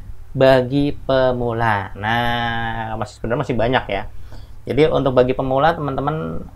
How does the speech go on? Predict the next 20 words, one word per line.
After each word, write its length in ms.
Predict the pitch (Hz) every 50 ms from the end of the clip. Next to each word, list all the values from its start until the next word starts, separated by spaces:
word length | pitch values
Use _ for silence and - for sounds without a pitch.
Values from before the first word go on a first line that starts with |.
| - 131
minimal 480 | 131 131 135 131 135 147 151 151 147 -
tahu 240 | 120 117 117 117
dulu 400 | 113 110 104 113 131 139 - - - -
kira-kira 480 | - - 120 110 113 117 117 131 143 135
empat 320 | 120 - 117 117 - - - - - - -
tingkatan 480 | 127 123 - 117 113 - 127 127 131
digital 320 | 127 117 113 113 104 107 101
imaging. 320 | 98 95 - 101 98 -
Apa 160 | - 127 127
saja? 560 | - - 113 98 95 98 95 107 151 180 196 - - - - - - - - - - - -
Yang 140 | 127 131 131
pertama 480 | 131 - 131 131 131 139 151 170 180 -
adalah 480 | 131 123 120 120 120 131 139 151 147
enchantment. 480 | 123 117 113 120 107 - 110 110 101 98
Jadi, 160 | 104 131 135
enchantment 380 | 120 107 - - - - 123 127
ini 160 | 143 151 156 - -
ada 160 | - 110 104
yang 160 | 113 117 117
bilang, 400 | 113 113 113 117 117 117 120 120